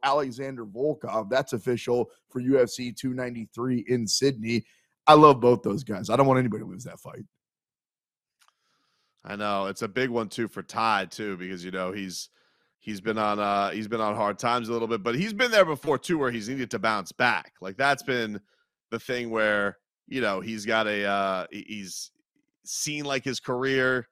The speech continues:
Speaker 2: is kinda teetering. Then he'll get a big knockout. I've, I, I lean Ty here. I just think a little bit younger, a little bit more dynamic of a puncher.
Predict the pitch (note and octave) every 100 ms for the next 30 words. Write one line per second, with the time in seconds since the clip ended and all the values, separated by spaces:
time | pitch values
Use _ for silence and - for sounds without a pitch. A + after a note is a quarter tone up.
0 | _ _ - F2+ A2 G2 - G3 A3 G#3
1 | G3+ F#3+ - - C3 C#3 B2+ A#2+ A2+ A#2
2 | A2 G#2+ A2+ G#2+ - _ _ _ _ _
3 | _ _ - G#3 G#3 - G3 F3+ F#3+ F#3+
4 | A3 C#4 C#4+ A#3+ C4+ B3+ C4 C4 C4+ A#3
5 | E3 F#3 F3 F#3 G3 F#3+ D#3+ E3 G3 G3
6 | F#3+ F3+ G3 F#3 F#3 E3 D#3+ D#3 E3 E3
7 | D#3+ D3 E3+ D#3+ E3 D#3 D3+